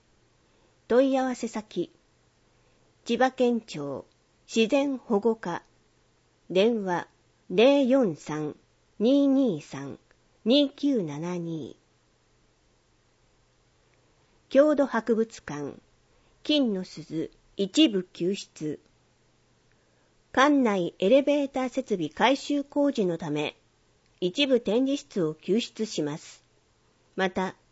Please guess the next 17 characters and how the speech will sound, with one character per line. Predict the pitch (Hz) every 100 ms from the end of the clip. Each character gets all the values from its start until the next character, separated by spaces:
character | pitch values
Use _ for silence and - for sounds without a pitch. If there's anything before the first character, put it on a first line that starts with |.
| _ -
こ | 240
れ | 269
に | 277 269
伴 | - 226 254 233 220
い、 | 143 - _ _ _ _ _ _
展 | 247 269
示 | 247 262
内 | 269 269
容 | 226 202
を | 175 165
一 | 202 -
部 | 277 220
変 | - 214
更 | 226 220 208
し | -
ま | 160 160
す。 | 180 -